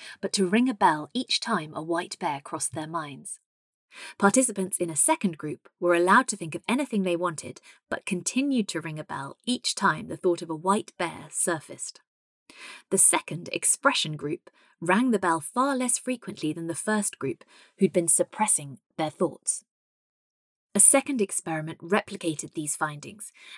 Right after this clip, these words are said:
and Wegner later collaborated with the psychologist Richard Wenzlaff to test the theory further,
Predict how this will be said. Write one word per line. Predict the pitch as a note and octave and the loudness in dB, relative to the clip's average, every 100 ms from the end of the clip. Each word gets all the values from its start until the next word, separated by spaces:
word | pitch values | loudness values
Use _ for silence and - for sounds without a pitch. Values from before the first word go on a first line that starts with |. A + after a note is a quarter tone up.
| - | -2
and | F#3 | 2
Wegner | F3+ G#3 G#3 F#3+ | 4 4 4 2
later | F3 A#3 - F3 | 4 4 2 -4
collaborated | - F3 G3 E3 D#3 - | -4 2 2 2 -8 -8
with | E3 E3+ | -4 -2
the | |
psychologist | E3+ D#3+ - - A3 G3+ D3+ - | -2 -4 -4 0 2 0 -6 -12
Richard | E3 - - F#3 | -2 -2 -2 -6
Wenzlaff | E3 F#3+ F#3 B2 - - - | -2 0 -2 -4 -8 -8 -6
to | F3 | -2
test | G#3+ G3+ - | -2 -2 -6
the | E3+ | -4
theory | E3+ D#3 D#3+ | -2 -2 -6
further, | - F3 D3+ - | -6 -8 -8 -12